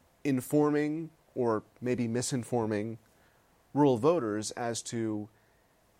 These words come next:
the issues that he's championing? Are they helping the livelihood of rural voters? Are there documented instances of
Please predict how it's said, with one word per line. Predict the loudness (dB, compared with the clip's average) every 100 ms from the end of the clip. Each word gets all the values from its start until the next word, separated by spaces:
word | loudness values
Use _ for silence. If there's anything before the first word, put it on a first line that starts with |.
| _ _ _ _ -2
the | 0
issues | 2 2 0 0
that | -4
he's | 0 -2
championing? | 0 0 0 -2 -8 -8 -14 -20 _ _ _ _ _ _ _ _ _ 4
Are | 4
they | 6 2 0 -2 -4
helping | -8 2 2 2 -2 -2
the | -2
livelihood | 0 -2 -2 -6 -6 -6
of | -6
rural | -6 -6
voters? | -6 -6 -6 -6 -8 -12 -18 _ _ -20 _ -2
Are | 0
there | 2 -2
documented | 2 2 2 -2 -4 -4 -4 -4
instances | -4 -4 -8 -6 -4 -4
of | -2 -2 -4